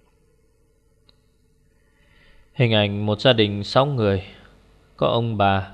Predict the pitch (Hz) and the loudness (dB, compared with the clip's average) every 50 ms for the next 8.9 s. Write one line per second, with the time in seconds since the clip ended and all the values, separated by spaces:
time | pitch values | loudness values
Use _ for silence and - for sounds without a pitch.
0 | - - - _ _ _ - 120 113 107 - - 113 107 107 107 107 107 - 117 | -20 -20 -20 _ _ _ -6 -6 -6 -4 -4 -2 0 0 2 0 0 -2 -2 -4
1 | 110 104 - - 110 104 104 101 - - - _ _ _ _ _ _ _ _ _ | -6 -4 -4 0 0 0 0 0 -4 -12 -20 _ _ _ _ _ _ _ _ _
2 | _ _ - 117 107 107 - - - - 127 117 113 123 113 107 104 101 107 104 | _ _ -6 -4 -4 -4 -6 -8 -8 -4 -2 -2 0 0 -2 -2 -2 0 0 0
3 | 107 110 131 151 - - - - - - - - - - - - _ _ _ - | 0 0 -4 -6 -8 -12 -20 -20 -20 -20 -20 -20 -20 -20 -20 -20 _ _ _ -2
4 | 113 113 110 110 110 107 110 110 - - 113 104 107 107 104 101 - - 131 143 | 2 4 4 4 4 2 0 -2 -2 0 2 2 2 2 0 -2 -4 -4 -4 -2
5 | 156 147 127 107 98 95 95 - - - - _ _ _ _ _ _ _ _ _ | -2 -2 -2 -2 -2 -2 -4 -8 -14 -20 -20 _ _ _ _ _ _ _ _ _
6 | _ _ _ _ _ _ _ _ _ _ _ _ _ _ _ _ - 123 117 - | _ _ _ _ _ _ _ _ _ _ _ _ _ _ _ _ 2 2 2 4
7 | 120 107 - 104 107 120 135 127 110 107 104 104 101 113 110 - 131 127 127 127 | 2 0 2 2 2 2 2 0 0 0 0 0 0 -2 -2 0 0 -2 -2 -4
8 | - 120 104 101 101 101 98 95 - 107 - - 107 101 101 - 101 | -4 -2 -2 -2 -2 -6 -8 -6 -6 -6 -4 -4 -4 -4 -4 -4 -8